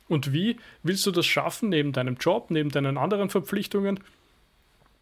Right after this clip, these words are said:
Da gibt einfach ganz viele Fragen und ich glaube, es wäre schon wichtig, sich diese Realisierbarkeit einmal vor Augen zu führen und zu sagen, naja,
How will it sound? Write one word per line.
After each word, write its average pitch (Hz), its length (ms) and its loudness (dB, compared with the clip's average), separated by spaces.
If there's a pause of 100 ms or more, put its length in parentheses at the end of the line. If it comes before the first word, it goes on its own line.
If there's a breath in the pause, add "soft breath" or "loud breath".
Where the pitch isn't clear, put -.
(160)
Da 143 100 0
gibt 160 180 0
einfach 156 240 2
ganz 170 220 -2
viele 175 180 0
Fragen 139 580 -4 (360 loud breath)
und 175 260 2 (220 soft breath)
ich 147 80 -2
glaube, 170 160 4
es 190 100 -2
wäre 175 100 6
schon 180 300 2
wichtig, 196 400 -2
sich 160 220 0
diese 185 420 2
Realisierbarkeit 160 1040 2 (220 loud breath)
einmal 156 260 4
vor 151 220 2
Augen 185 340 2
zu - 140 -4
führen 175 320 2
und 165 120 -2
zu - 80 -2
sagen, 170 280 2
naja, 165 260 2